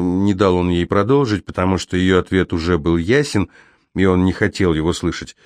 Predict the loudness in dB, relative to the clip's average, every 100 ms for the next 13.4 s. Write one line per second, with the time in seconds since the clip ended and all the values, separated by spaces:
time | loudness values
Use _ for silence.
0 | -20 -20 _ -4 0 2 2 2 2 2
1 | 2 0 2 2 2 2 0 0 0 0
2 | -4 -2 -2 0 -2 -2 -6 -2 0 2
3 | 0 2 2 0 0 -2 -2 2 2 4
4 | 4 2 -2 -2 -2 -2 0 0 0 0
5 | 0 0 0 0 0 0 -4 -6 -2 0
6 | 0 -2 -2 -4 _ _ _ _ _ _
7 | _ 0 2 2 2 2 2 0 0 2
8 | 2 -2 0 2 0 -2 -6 -4 -4 -2
9 | -6 -2 0 0 0 0 0 -2 -8 -10
10 | -12 -6 -2 0 -2 _ _ _ _ _
11 | _ _ _ _ _ _ _ -4 -2 -6
12 | -2 0 0 0 0 2 2 2 0 -2
13 | -6 -8 -8